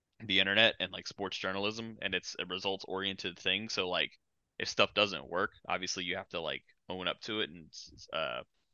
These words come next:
you know, face the consequences and face the wrath for it. But, like, it, it, it's not,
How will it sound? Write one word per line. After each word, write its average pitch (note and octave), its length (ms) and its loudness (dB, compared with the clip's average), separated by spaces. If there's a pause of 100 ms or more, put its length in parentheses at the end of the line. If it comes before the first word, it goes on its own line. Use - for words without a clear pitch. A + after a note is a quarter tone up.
(580)
you F#2 100 0
know, A1 220 -6
face G2 260 6
the F#2+ 120 -2
consequences G#2 640 -2
and F#2 120 -6
face F#2+ 180 2
the F2+ 100 -8
wrath F#2 280 2
for D3 160 0
it. A2+ 60 -6
But, A2 100 2
like, G#2 300 6
it, G2+ 160 2
it, A2 260 2
it's A2 300 0
not, A2+ 400 8